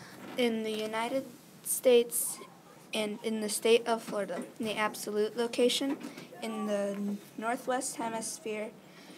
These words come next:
twenty-six degrees north, two minutes and fifty-five seconds. Eighty-one degrees west, four minutes and thirty-two seconds. What is it? The Everglades National Park is a swamp,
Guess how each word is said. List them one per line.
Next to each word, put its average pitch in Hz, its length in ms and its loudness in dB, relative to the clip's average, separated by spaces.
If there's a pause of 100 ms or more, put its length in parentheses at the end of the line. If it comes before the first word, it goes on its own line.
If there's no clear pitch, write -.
(120)
twenty-six 254 520 -4
degrees 226 460 -4
north, 196 440 -6
two 233 180 -4
minutes 214 360 0
and 208 140 -4
fifty-five 208 600 -2
seconds. - 560 -10 (1300)
Eighty-one 240 840 0
degrees 202 560 -4
west, 202 540 -6
four 226 180 0
minutes 220 480 -2
and 208 180 -4
thirty-two 208 520 0
seconds. - 600 -4 (1600)
What 214 160 2
is 240 160 6
it? 285 240 6 (460)
The 226 120 2
Everglades 277 500 0
National 226 400 -4
Park 214 260 -4 (160)
is 208 140 -6
a 208 80 0
swamp, 214 520 -2